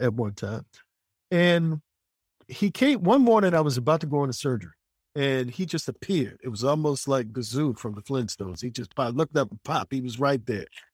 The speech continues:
in this beautiful red warm-up suit, beautiful red Nikes, like everything was together 'cause Devon is always together.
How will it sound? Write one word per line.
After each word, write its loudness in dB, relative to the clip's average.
in 2
this 4
beautiful 2
red 2
warm-up 2
suit, -2
beautiful 2
red 4
Nikes, 0
like -6
everything 2
was -8
together -4
'cause -6
Devon 2
is -2
always 0
together. -10